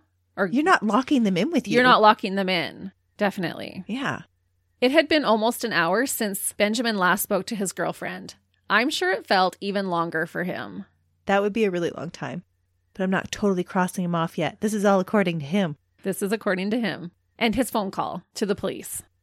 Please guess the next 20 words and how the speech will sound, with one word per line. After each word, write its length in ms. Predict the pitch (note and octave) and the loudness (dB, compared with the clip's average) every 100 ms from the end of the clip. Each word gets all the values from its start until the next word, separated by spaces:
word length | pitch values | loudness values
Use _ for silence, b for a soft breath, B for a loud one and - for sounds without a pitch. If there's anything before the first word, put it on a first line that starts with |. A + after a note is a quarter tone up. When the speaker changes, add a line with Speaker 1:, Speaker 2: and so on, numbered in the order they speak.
| _ _ _ - | _ _ _ -10
Speaker 1:
Police 360 | C4+ D#4 F4 | -2 0 2
later 220 | C#4 D4 E4 | 0 0 -2
testified 560 | G3 F3 G3 E3 E3+ | -2 -2 -2 -2 -2
that 120 | - | -2
when 140 | F#3+ F#3+ | -4 -4
they 80 | G3+ | -4
searched 420 | - G#3 - - | -4 -4 -4 -4
Angie's 400 | F#3 G3 A3 F#3 | -4 -4 -6 -4
residence, 600 | D#3 F3 G3+ A#3+ - - _ - | -4 -4 -4 -4 -6 -10 _ 0
they 200 | A3 B3+ | 0 2
found 340 | A3+ G3+ G3+ | 0 0 -2
her 140 | G#3+ F3+ | -4 -2
lifeless 440 | F3 F#3+ A3 A#3+ | 0 0 -4 0
body 380 | F#3 D#3+ F3+ F3 | 2 2 0 -2
laying 360 | E3+ E3+ F#3 | -4 -4 -2
on 180 | G#3+ C4 | -2 -2
her 200 | C4 C#4+ | -2 -4
bed, 420 | C#4 E3 D#3+ F#3+ | 0 2 2 -2
face 420 | - - G3 B3+ A3 | -8 -4 -2 0 2
up, 240 | E3+ | 2